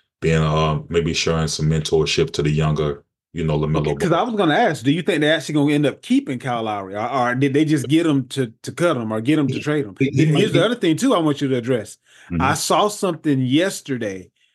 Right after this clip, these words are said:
Speaker 2: that kinda made me say, "Hmm." Uh, S-, Curry, Stephen Curry said if he would play for any other team, it would only be the Charlotte Hornets, which I don't know if, if a lot of you guys know, that's where he's from. So,
Speaker 1: Yeah.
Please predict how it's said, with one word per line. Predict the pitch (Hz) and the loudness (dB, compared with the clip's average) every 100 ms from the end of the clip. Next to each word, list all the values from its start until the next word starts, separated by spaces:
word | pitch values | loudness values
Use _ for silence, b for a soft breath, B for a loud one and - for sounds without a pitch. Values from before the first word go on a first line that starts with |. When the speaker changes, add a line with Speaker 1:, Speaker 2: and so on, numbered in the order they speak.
| - | -8
Speaker 2:
that | 120 | -2
kinda | 165 156 | 2 4
made | 156 156 | 4 4
me | 139 | 4
say, | 139 143 | 2 2
"Hmm." | 135 185 190 104 85 _ _ _ _ _ 131 | 2 0 0 -2 -8 _ _ _ _ _ -10
Uh, | 113 - | -10 -8
S-, | - - - - | -10 -10 -12 -6
Curry, | - 214 240 135 120 | -2 2 2 2 -2
Stephen | - 196 220 190 | 0 0 2 -2
Curry | 151 202 208 143 | 0 0 2 0
said | - 139 123 110 _ _ _ _ - | 0 0 0 -4 _ _ _ _ -4
if | 147 | -2
he | 147 220 | 0 2
would | 208 - | 0 0
play | 196 180 | 0 0
for | 165 143 139 | 2 -2 0
any | 175 214 208 185 | 0 2 2 2
other | 180 165 | 0 -4
team, | - 202 143 113 | -6 -4 -2 0
it | 127 | 0
would | 127 135 | 2 4
only | 147 143 | 4 4
be | 135 127 | 2 0
the | 113 | 0
Charlotte | 156 135 117 | 0 0 0
Hornets, | 135 147 104 - | -2 -2 -2 -6
which | 123 117 123 | -4 -2 0
I | |
don't | 135 | 2
know | 131 123 120 | 2 2 0
if, | 123 | -6
if | 123 | -2
a | |
lot | 127 131 | 0 2
of | 127 | 2
you | |
guys | 127 123 110 | 2 2 2
know, | 139 135 117 B B B - | 2 2 0 B B B -2
that's | 135 135 | 0 2
where | 143 127 | 0 0
he's | 123 117 | -2 -6
from. | - 175 165 127 113 | -4 2 2 2 -2
So, | - 131 120 | -2 0 0
Speaker 1:
Yeah. | 113 | -2